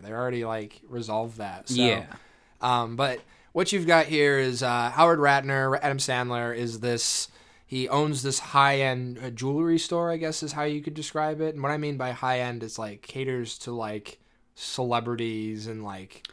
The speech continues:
Speaker 2: I don't even think it's a
Speaker 1: athletes.
Speaker 2: jewelry store. He kind of brings in guests to come and look at the items.
Speaker 1: It's like a private
Speaker 2: Yeah,
Speaker 1: thing.
Speaker 2: showroom.
Speaker 1: Showroom.
Speaker 2: Showroom. He calls
Speaker 1: Yeah,
Speaker 2: it a showroom at
Speaker 1: yeah,
Speaker 2: one point.
Speaker 1: yeah. It's a very, like, you have to buzz 'em in and, like, the, uh, the main,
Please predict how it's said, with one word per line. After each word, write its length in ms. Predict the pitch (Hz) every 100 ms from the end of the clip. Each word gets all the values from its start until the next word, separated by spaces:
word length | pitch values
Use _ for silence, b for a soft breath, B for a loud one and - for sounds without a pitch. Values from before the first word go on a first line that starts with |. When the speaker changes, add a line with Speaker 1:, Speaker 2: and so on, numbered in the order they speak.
| B
Speaker 2:
I 60 | 117
don't 100 | 151
even 180 | 196
think 180 | 196 190
it's 140 | 214 160
a 40 |
Speaker 1:
athletes. 140 | 131
Speaker 2:
jewelry 360 | 110 110 123 107
store. 340 | 98 - 101
He 140 | 98 117
kind 240 | - 123
of 220 | 123 120 117
brings 480 | 110 117 117 127
in 500 | 107 104 104 110 107 98
guests 560 | 107 98 - - -
to 100 | -
come 300 | 104 - 110
and 180 | 107 101
look 180 | 101 -
at 80 | 107
the 180 | 98 95
items. 440 | 98 98 98 98
Speaker 1:
It's 80 | 170
like 80 | 160
a 20 |
private 560 | 156 143 139 135 123 - _ -
Speaker 2:
Yeah, 360 | 113 113 98
Speaker 1:
thing. 120 | 101
Speaker 2:
showroom. 340 | 135 175 123 90
Speaker 1:
Showroom. 240 | - 180 170
Speaker 2:
Showroom. 200 | 160 156
He 60 |
calls 180 | 139 139
Speaker 1:
Yeah, 180 | 180 147
Speaker 2:
it 20 |
a 20 |
showroom 240 | 110 107 104
at 60 |
Speaker 1:
yeah, 160 | 156 147
Speaker 2:
one 80 | 107
point. 120 | 107
Speaker 1:
yeah. 200 | 123 117 - -
It's 200 | 123 -
a 60 |
very, 260 | 120 127 123
like, 140 | 120
you 40 | 117
have 100 | 113
to 60 |
buzz 260 | 110 113 110
'em 100 | 110
in 340 | 110 110 107
and, 140 | 107 104
like, 280 | 107 101 - B B _
the, 260 | 117 117 113
uh, 280 | 110 104 104 117
the 80 | 131
main, 580 | 127 135 135 135 131